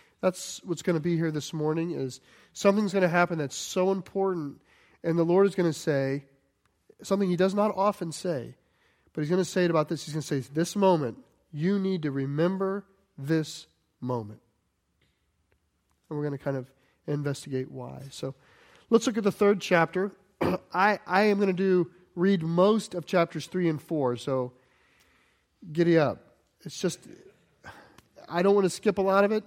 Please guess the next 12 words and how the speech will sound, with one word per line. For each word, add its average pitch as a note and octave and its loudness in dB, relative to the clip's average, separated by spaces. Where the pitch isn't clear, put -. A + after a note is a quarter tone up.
I - -10
might E3+ 0
skip F3 -4
some F#3+ 0
of F#3 0
it, F#3 -2
but, D3+ -4
um, C#3+ -2
it's F3 -2
an F#3+ 4
important F3+ 0
point D3 -4